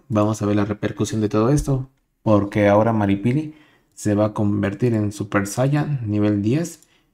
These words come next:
y va a explotar la casa Maripili con todo y camarógrafos por defender a Paulo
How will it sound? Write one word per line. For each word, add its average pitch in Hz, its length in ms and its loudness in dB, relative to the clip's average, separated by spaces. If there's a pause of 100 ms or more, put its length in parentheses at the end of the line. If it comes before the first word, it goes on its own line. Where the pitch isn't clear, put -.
(380)
y 185 340 2 (240)
va 110 200 4
a 110 40 6
explotar 113 640 -2
la 101 180 -2
casa 101 300 -2
Maripili 98 720 -2
con 101 360 -2
todo 123 280 2
y 123 80 2
camarógrafos 101 1000 0 (540)
por 101 160 0
defender 101 440 2
a 101 160 2
Paulo 98 460 0